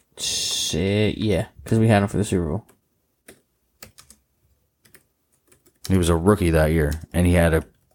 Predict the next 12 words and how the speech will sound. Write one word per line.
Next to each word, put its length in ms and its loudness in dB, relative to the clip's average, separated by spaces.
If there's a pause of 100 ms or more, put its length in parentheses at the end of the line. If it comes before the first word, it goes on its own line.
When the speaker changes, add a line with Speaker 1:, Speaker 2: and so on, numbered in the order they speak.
(300)
Speaker 2:
stellar 480 2
year, 240 2
I'm 100 -6
pretty 200 -4
sure. 200 -4
Speaker 1:
He 80 2
did 140 2
not 160 6
have 100 6
a 60 2
stellar 400 2
year. 320 -4